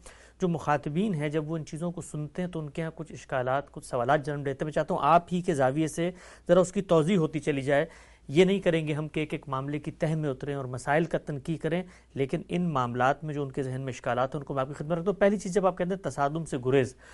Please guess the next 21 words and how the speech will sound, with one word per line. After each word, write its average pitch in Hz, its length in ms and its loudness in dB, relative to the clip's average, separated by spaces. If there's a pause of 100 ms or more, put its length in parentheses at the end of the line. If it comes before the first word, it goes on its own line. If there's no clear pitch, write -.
(360)
تو 190 80 0
جو 180 120 2
سامنے 185 440 0
کا 196 120 0
فریق 151 420 -4
ہے، 135 180 -2 (120)
مذہبی 139 320 -4
ذہن 123 320 -4
ہے، 135 80 -8
stake 131 340 -6
ہولڈرز 127 300 -4
ہیں، 160 80 -4
وہ 156 60 -4
کہتے 151 280 -4
ہیں 190 100 -2
کہ 190 100 -6
اس - 140 -8
سے - 180 -4
مراد 151 440 4
کیا 147 160 0
ہے؟ 120 140 0